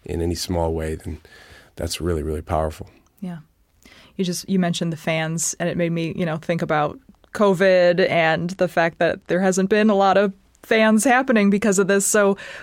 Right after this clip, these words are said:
Speaker 2: w-, what are you looking forward to the most? You know, that first full crowd at the Fiserv Forum, and what have you missed about that?
Speaker 1: Oh, I'm just, I'm looking forward to November ninth is our first game.
Speaker 2: Yeah.
Speaker 1: And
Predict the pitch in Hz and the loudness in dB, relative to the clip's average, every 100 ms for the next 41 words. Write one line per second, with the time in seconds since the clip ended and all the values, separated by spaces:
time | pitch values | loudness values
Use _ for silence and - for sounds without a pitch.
0 | - - 196 185 185 - - 190 185 254 | -16 -6 -4 -2 -4 -6 -4 -2 2 2
1 | 294 254 214 233 220 220 220 196 202 196 | 4 4 4 2 2 2 2 2 2 2
2 | - 185 180 170 156 - 185 175 160 - | 2 2 2 2 0 -2 0 0 -2 0
3 | 196 - - - - - 208 208 202 - | 0 -2 -8 -16 -6 0 2 2 0 0
4 | 196 180 165 170 - 170 170 190 - 165 | 2 2 0 -4 0 0 0 -4 -4 -4
5 | 156 156 160 185 185 208 254 208 202 196 | -2 -2 -2 -2 0 2 2 2 2 2
6 | 175 175 139 - - - - - - - | 2 0 -2 -6 -6 -4 -4 -4 -4 -4
7 | - - - - - - - - - _ | -6 -20 -20 -20 -20 -20 -20 -20 -20 _
8 | - - _ _ _ _ _ - - 104 | -20 -20 _ _ _ _ _ -10 0 0
9 | 87 - - 110 110 95 - - 117 123 | 0 -6 -6 -2 0 0 -4 -2 2 4
10 | 107 95 107 104 104 98 82 - - - | 2 2 2 2 2 0 -2 -16 -20 -14
11 | - 104 104 107 104 95 95 110 107 92 | -2 0 4 4 4 4 4 2 2 0
12 | 95 87 - 92 - 101 107 101 90 95 | 0 -2 -2 -2 -2 0 2 2 0 -4
13 | 185 170 98 92 90 90 87 - - | -6 -6 -2 -2 0 -2 -4 -6 -12